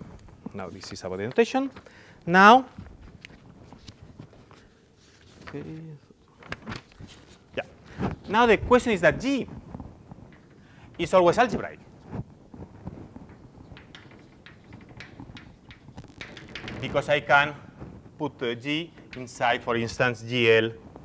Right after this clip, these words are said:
of the Lie algebra G, and this gives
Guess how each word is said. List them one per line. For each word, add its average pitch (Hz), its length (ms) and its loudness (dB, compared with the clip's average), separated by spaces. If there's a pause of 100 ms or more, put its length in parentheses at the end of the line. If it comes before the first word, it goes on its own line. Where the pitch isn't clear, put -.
(1500)
of 110 180 -6
the 107 100 -4
Lie 104 120 -6
algebra 95 440 -6
G, 254 180 -8 (600)
and 123 160 -4
this 127 200 -4
gives 123 400 -6